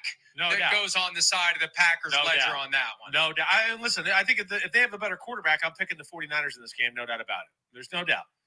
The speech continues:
Speaker 1: You, you, you, you said it right. Uh, I mean, it, it's, first off, it's rare.
Speaker 2: And why is it,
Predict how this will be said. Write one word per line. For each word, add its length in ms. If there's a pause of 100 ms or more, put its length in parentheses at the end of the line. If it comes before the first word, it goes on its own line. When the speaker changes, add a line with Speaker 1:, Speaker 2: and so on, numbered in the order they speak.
(260)
Speaker 1:
You, 120
you, 360
you, 260
you 120
said 260
it 120
right. 220 (640)
Uh, 80
I 160
mean, 240
it, 160
it's, 160 (240)
first 240
off, 160 (320)
it's 240
rare. 480
Speaker 2:
And 160
why 160
is 160
it, 40